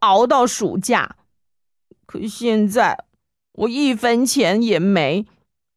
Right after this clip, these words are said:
除了退学，立刻工作，我还有什么办法可以活下去呢？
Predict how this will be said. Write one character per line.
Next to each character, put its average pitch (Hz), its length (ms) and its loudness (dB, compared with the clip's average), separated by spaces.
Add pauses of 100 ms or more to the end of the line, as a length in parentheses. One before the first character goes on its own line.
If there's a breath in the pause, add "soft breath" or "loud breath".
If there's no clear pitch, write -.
(200)
除 - 320 -6
了 185 100 0
退 196 420 -2
学， 180 380 -2 (160 loud breath)
立 330 320 0
刻 233 220 2
工 233 320 2
作， 226 400 -4 (920)
我 - 180 -12
还 - 240 -4
有 226 120 2
什 220 160 -2
么 175 120 0
办 214 420 0
法 151 200 0
可 208 120 -2
以 202 120 2
活 185 340 0
下 233 280 0
去 208 340 -8
呢？ 151 220 -12